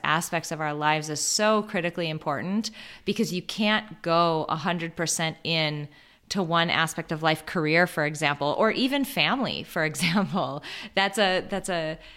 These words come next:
trap that a lot of us can fall into, is just giving, giving, giving, giving, giving to those around us without focusing on,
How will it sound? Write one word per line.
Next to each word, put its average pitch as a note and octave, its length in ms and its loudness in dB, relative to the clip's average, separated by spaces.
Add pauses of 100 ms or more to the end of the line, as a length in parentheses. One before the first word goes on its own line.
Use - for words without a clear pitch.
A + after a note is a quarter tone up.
(140)
trap G3+ 420 2
that D#3 320 -4
a F3+ 80 0
lot E3 240 4
of F#3 80 -2
us F3 160 0
can F3+ 140 -2
fall D#3 260 -4
into, E3+ 320 -4
is D3+ 140 -4
just D#3 260 -6
giving, E3 280 -2
giving, D#3 260 -2
giving, D3+ 260 -2
giving, D3 240 -6
giving D#3 300 -2
to E3 100 -4
those D3+ 220 -2
around D#3 400 0
us D3 220 -2
without D3+ 540 0
focusing D3+ 540 -6
on, D3+ 240 -2